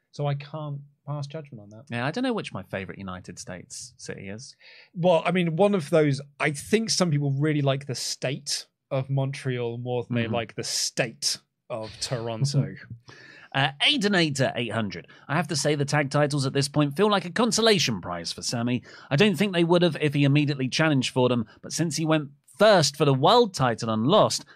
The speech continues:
Speaker 2: the tag belts now feel like a downgrade." That is a good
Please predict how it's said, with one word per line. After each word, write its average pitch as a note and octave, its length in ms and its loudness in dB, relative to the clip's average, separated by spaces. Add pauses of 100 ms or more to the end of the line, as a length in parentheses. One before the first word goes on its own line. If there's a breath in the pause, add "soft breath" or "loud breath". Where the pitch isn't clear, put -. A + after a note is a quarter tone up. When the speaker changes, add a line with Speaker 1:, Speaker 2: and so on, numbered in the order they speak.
(100 soft breath)
Speaker 2:
the - 60 -20
tag C#3+ 280 -4
belts C#3 300 -2
now C3+ 180 0
feel C3+ 260 -2
like C3 200 -2
a B2+ 40 -4
downgrade." C3 580 -2 (360 loud breath)
That F#3+ 220 0 (120)
is G#3 320 0 (120)
a F#3 80 -2
good C#3+ 340 -2